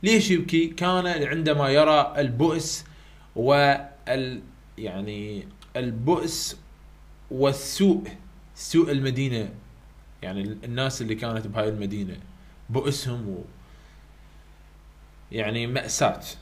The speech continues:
حقيقة كانت من يشوف الناس الفقرة شلون محتاجة وكذا وإلى آخره.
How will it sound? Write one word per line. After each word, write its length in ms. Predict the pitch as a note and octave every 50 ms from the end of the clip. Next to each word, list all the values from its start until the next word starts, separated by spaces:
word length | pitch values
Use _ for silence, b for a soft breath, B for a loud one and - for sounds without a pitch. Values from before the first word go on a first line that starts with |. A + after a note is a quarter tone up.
| - - -
حقيقة 380 | - - - - A2 F#2+ - -
كانت 380 | - G2 F#2 F2 G2+ B2+ B2+ A#2+
من 100 | A2+ A2+
يشوف 260 | G#2+ A#2+ B2 A2 A#2+
الناس 280 | A2+ A#2 B2 A#2 A#2
الفقرة 400 | A2+ G2 - - A#2 - - G2+
شلون 260 | F#2+ - - G#2+ G2 G2
محتاجة 440 | F#2+ - - - G#2+ G2 E2+ F2+
وكذا 260 | F2 F2 - G#2+ G#2+ G#2
وإلى 320 | F#2 - - - - A1
آخره. 380 | A1+ - - - - - -